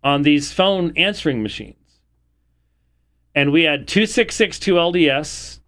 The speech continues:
two six six two J W S, and eventually had two six six two R C C. Eventually,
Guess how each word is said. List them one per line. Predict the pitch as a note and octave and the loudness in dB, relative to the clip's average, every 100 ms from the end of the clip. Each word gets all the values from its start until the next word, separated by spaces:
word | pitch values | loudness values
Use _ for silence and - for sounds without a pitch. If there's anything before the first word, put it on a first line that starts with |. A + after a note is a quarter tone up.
| - | -2
two | F3 | -2
six | F3 G3 - | 0 -2 -2
six | F#3 F3 - | -2 -4 -2
two | F3+ C#3 | -2 2
J | D#3 | 2
W | D3 C#3 B2 A#2+ | 2 -2 -2 -2
S, | A2+ - C#3 | -4 -4 -6
and | |
eventually | C3 C#3 G3 F#3 D#3+ | -2 0 0 -2 0
had | C3+ B2 | 0 -2
two | - C#3+ | 0 0
six | D3+ C#3+ | 0 -2
six | D3 C#3 | -4 -6
two | - C#3 | -6 -2
R | B2 A#2+ | -2 -2
C | A#2+ | -6
C. | G2+ A#2 F#2 _ _ _ _ _ _ _ _ _ _ _ _ _ _ _ _ _ _ _ _ _ _ _ _ _ _ _ _ _ _ _ _ | -10 -10 -14 _ _ _ _ _ _ _ _ _ _ _ _ _ _ _ _ _ _ _ _ _ _ _ _ _ _ _ _ _ _ _ _
Eventually, | D#3 C#3+ G#3 E4 - F3 B2+ A2 C3 | 0 4 2 2 0 0 0 -4 -8